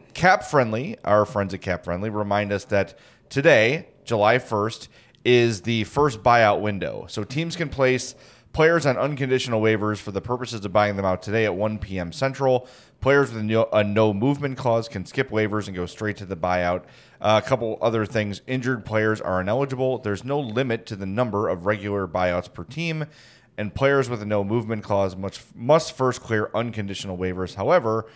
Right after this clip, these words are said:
um, this is a cap friendly note. Never mind. So, yeah, players without a no movement clause must first clear unconditional waivers. If you wanna kinda mess around with this and see what it would be like for the Hawks or other teams, Cap Friendly has a buyout calculator. You can go play with that. It's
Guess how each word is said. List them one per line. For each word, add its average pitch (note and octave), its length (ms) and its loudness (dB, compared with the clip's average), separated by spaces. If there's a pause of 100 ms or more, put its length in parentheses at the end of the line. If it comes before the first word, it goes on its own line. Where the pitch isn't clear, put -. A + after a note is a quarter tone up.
(380)
um, G2 460 0
this G2+ 140 -6
is E2+ 60 -10
a F2+ 60 -10
cap E2+ 220 -2
friendly E2 220 -6
note. E2+ 160 -8
Never E2 160 -6
mind. D#2 240 -10
So, A2+ 80 -4
yeah, G2+ 200 0
players C3+ 360 2
without B2+ 220 4
a A#2 60 2
no A2+ 160 0
movement A2 380 -2
clause G2+ 300 -2
must A#2 380 0
first A2 240 -4
clear G2 360 -4
unconditional F#2+ 580 -8
waivers. F2 440 -6 (440)
If G#2 140 -4
you A#2+ 100 0
wanna C#3 260 4
kinda B2+ 280 2
mess A2+ 300 0
around A2+ 240 2
with B2+ 100 -2
this B2+ 180 -4
and G#2 120 -8
see A#2 140 -4
what A2+ 140 0
it G2+ 40 0
would G2 160 -4
be A#2 120 -2
like B2+ 240 0
for A2 280 -2
the F#2+ 100 -2
Hawks A2 320 0
or F2 100 -4
other G#2 220 0
teams, A#2 480 -6 (520)
Cap - 260 2
Friendly A#2 260 2
has G#2 160 0
a G2 40 -2
buyout G2+ 440 4
calculator. A#2+ 580 -2
You G#2 60 -6
can G2 80 -8
go F#2+ 160 0
play F2+ 200 -2
with E2+ 140 -2
that. E2+ 200 -4
It's - 180 -12